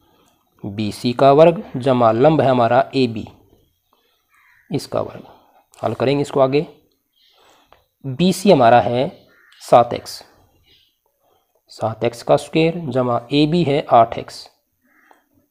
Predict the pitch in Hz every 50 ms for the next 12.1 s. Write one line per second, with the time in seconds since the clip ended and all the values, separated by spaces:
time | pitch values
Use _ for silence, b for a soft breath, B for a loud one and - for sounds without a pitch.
0 | _ _ - - - 110 107 - - 127 - - - - 147 151 165 175 165 160
1 | 160 160 165 165 165 165 160 160 165 - - _ _ _ _ _ _ _ _ _
2 | _ _ _ _ _ _ _ _ _ _ _ _ _ _ _ _ _ _ _ _
3 | _ b b b b b b b b b b b b b _ _ - 127 120 -
4 | - _ - 127 139 151 156 - - - 160 165 - 165 160 147 135 139 131 120
5 | 110 110 107 104 104 104 104 - - 101 92 85 104 104 110 127 170 b b b
6 | b b b b b b b _ - - - 139 135 143 160 160 - 151 - -
7 | - - 151 147 - - - 147 135 117 - 135 131 127 - 139 135 139 139 131
8 | 120 120 123 131 143 139 - 185 190 165 - - - - - - - - 135 123
9 | 117 131 143 143 131 - - - 123 120 - - - - 135 123 123 175 185 185
10 | 180 - - _ _ _ _ _ _ _ _ _ _ _ _ _ _ _ _ _
11 | _ _ _ _ - - - - - - - - - - 156 147 147 143 123 113
12 | -